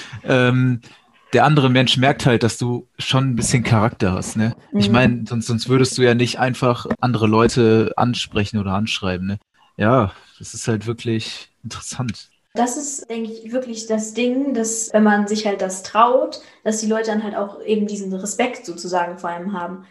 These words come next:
Speaker 2: Weil ich denke, jeder weiß, dass es Überwindungen kostet und dadurch automatisch, finde ich, kriegt man oft halt schon positives Feedback, weil Leute so sind, so, "Okay, so,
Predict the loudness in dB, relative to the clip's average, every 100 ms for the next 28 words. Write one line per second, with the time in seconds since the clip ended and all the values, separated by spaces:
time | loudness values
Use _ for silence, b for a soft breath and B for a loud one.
0 | B -6 -4 -4 -6 -8 -8 -8 -6 -4
1 | -4 -2 -4 -6 -10 -12 -8 0 0 2
2 | -4 -4 -6 -8 -8 -10 -6 -4 -4 -8
3 | -10 B B B B -2 0 0 -4 -6
4 | -8 -16 _ _ _ -2 0 0 -4 -6
5 | -8 -6 -6 -6 -8 -10 -6 -2 -2 -6
6 | -10 -16 _ _ -10 -6 -6 -4 -4 -4
7 | -6 -10 -10 -8 -6 -6 -8 -10 -8 -10
8 | -10 -8 -4 -2 -2 -4 -6 -8 -12 -12
9 | -12 -10 -12 -12 -14 -8 -6 -6 -10 -14
10 | -14